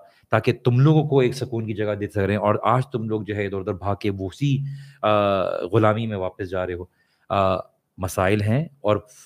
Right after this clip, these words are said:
پوری طریقے سے کوشش کی جا رہی ہے کہ یہ ایک failed اسٹیٹ بن جائے۔ نہیں بنی ہے failed اسٹیٹ، بن جائے۔ And there's so much good in it, there's so much potential in it۔ کوئی الگ مخلوق نہیں رہتی ملکوں کے اندر، الگ مختو-، ملکوں کے اندر۔ وسائل کی کمی ہے،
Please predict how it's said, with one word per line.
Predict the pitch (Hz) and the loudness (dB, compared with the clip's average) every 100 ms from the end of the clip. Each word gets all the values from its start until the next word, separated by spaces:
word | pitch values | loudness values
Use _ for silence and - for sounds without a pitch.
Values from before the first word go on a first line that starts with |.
| - | 0
پوری | 139 143 | 4 4
طریقے | 139 113 104 107 | 4 0 0 -2
سے | 110 | -4
کوشش | - 98 98 - | -6 -8 -8 -10
کی | 95 | -6
جا | 92 92 | -2 -2
رہی | 90 101 | -2 -2
ہے | |
کہ | 113 110 110 104 - | -2 0 0 0 -2
یہ | 98 98 101 104 - | -4 -2 0 -2 -4
ایک | 101 - - 92 - _ _ - | -6 -6 -10 -12 -12 _ _ -2
failed | 120 110 - | 0 0 -6
اسٹیٹ | 101 92 | -8 -8
بن | 87 82 | -8 -14
جائے۔ | 78 - _ _ 104 | -16 -18 _ _ -2
نہیں | 107 131 | 2 2
بنی | 98 82 | 0 -8
ہے | 80 _ | -16 _
failed | - | -20
اسٹیٹ، | - - _ _ _ _ _ _ - | -20 -20 _ _ _ _ _ _ 4
بن | 135 139 | 8 8
جائے۔ | - - - - - - _ _ _ 98 | 6 -2 -6 -10 -14 -20 _ _ _ -6
And | 101 | -4
there's | 95 107 - - | 0 -2 0 2
so | 143 | 4
much | 135 95 | 4 0
good | 98 | -4
in | 85 78 | -4 -10
it, | |
there's | 87 95 92 - | -8 -4 -4 -2
so | - | 2
much | 143 135 | 4 4
potential | 104 98 - 92 | -2 -4 -6 -12
in | - | -14
it۔ | - _ _ _ _ - | -20 _ _ _ _ -4
کوئی | 110 - - | -2 -2 -6
الگ | 98 110 123 | 0 4 4
مخلوق | 120 123 120 120 | 2 0 -2 0
نہیں | 131 | 0
رہتی | 104 139 | 0 -2
ملکوں | 95 90 92 85 | -2 -2 -4 -6
کے | 82 | -6
اندر، | 78 82 _ | -8 -10 _
الگ | 95 98 | -6 -4
مختو-، | 95 90 - 92 98 | -4 -8 -8 -8 -6
ملکوں | 90 | -6
کے | 87 | -6
اندر۔ | 80 _ - - | -10 _ -16 -8
وسائل | 104 104 120 | -4 -2 -2
کی | 123 | -4
کمی | 123 120 123 | -4 -2 2
ہے، | 120 | 2